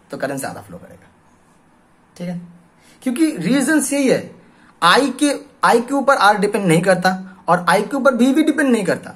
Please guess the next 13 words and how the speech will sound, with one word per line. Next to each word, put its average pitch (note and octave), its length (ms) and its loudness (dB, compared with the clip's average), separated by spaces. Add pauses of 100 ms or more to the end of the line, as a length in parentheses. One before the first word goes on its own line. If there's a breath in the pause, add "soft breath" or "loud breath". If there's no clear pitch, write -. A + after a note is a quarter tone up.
(120)
मतलब D#3+ 200 -8
depend, B3 280 0 (140)
वो F#3 140 2
आप A3 180 4
बोलेंगे A#3 320 2
कि A#3+ 120 -2
ये A3+ 140 0
proportional F3 480 -2
है, A2 140 -12
depend E3 240 -2
तो F3 60 -2
करता D3 200 -2
है, G2 140 -8